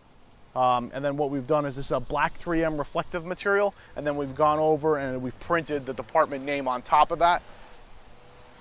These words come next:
Uh, up front, on the front bumper, we have Sound Off Signal four-inch M Powers. These are in tricolor with the white override feature. We have four three-inch Sound Off Signal M Powers on the running boards. These have the white override feature.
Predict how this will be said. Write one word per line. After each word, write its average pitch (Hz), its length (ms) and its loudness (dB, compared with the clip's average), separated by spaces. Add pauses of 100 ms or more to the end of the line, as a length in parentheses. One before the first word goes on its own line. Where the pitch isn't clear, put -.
(460)
Uh, 127 220 4 (100)
up 151 140 -4
front, 196 420 4
on 151 160 0
the 147 60 -2
front 175 260 2
bumper, 180 340 2
we 160 120 0
have 143 100 2
Sound 160 260 -2
Off 160 120 -4
Signal 160 300 -6
four-inch 165 520 -2
M 170 140 -4
Powers. 202 480 0 (260)
These 139 220 -6
are 127 160 -4
in 113 80 -10
tricolor 165 560 0
with 143 140 -4
the 135 60 -4
white 143 200 0
override 160 420 0
feature. 214 400 -6 (540)
We 143 80 0
have 135 80 0
four 175 580 2 (380)
three-inch 190 720 0 (160)
Sound 185 280 4
Off 185 120 4
Signal 190 280 -2
M 180 140 -4
Powers 185 300 4
on 175 100 2
the 143 80 0
running 180 260 2
boards. 220 360 -2 (440)
These 139 180 -2
have 151 120 2
the 143 80 2
white 151 220 2
override 156 480 0
feature. 190 400 -8